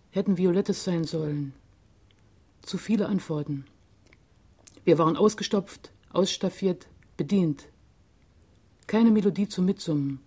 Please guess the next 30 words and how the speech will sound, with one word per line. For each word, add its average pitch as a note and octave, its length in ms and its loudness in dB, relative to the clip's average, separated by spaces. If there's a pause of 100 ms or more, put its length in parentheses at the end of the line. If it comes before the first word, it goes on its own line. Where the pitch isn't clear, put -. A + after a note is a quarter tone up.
(260)
eine D#3+ 220 -4
Art D#3+ 200 -6
zu - 120 -8
leben. C#3+ 360 -6 (1040)
Zu G3 100 -6
dem G#3+ 180 0
kann G#3 160 -4
ich F#3 100 -6
eigentlich F3+ 200 -6
selber G3+ 200 -2
jetzt G3+ 200 -4
was F3 160 -6
sagen, F#3+ 280 0
weil F3+ 100 2
mir E3+ 140 0
einfällt, F#3 460 -2 (640)
weil E3 240 0
ich, - 360 -8 (100)
äh, G3 100 0
darin F#3+ 460 2
viele G#3+ 240 0
Dinge G3 180 0
entdecke, G3+ 640 0
die F#3+ 140 -2
eben F#3 160 -2
ganz F#3+ 260 0
wichtig F#3+ 300 -2
sind F#3 180 -2
für F3+ 100 -2
diesen E3 300 -2